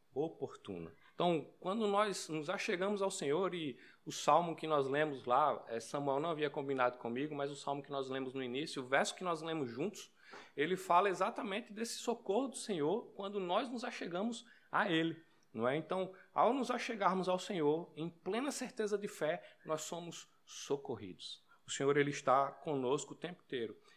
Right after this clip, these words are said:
Então, o caminho para o céu, ele se abriu não só simbolicamente, como ele era, ah, no Antigo Testamento, mas em plena verdade, pela misericórdia de Cristo, não é? Porque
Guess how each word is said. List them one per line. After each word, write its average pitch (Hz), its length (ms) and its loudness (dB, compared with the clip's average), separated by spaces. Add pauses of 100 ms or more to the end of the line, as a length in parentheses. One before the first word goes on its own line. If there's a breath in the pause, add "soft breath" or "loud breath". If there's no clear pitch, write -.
Então, 185 260 -2 (280 loud breath)
o 185 280 -6 (160)
caminho 202 440 0
para 262 220 -6
o 226 60 -4
céu, 185 460 -2
ele 208 340 -4
se - 160 -4
abriu 196 640 -2
não 156 320 -2
só 233 400 2
simbolicamente, 220 920 -2
como 165 300 -4
ele 151 160 4
era, 139 440 2 (100)
ah, 120 280 4
no 135 120 0
Antigo 127 300 -6
Testamento, 120 600 -2 (380 loud breath)
mas 127 260 0
em 156 100 0
plena 175 380 0
verdade, 160 600 2 (320 soft breath)
pela 131 180 -2
misericórdia 139 680 0
de 151 80 -10
Cristo, 113 640 -8
não 104 80 -6
é? 110 80 -6
Porque - 560 -6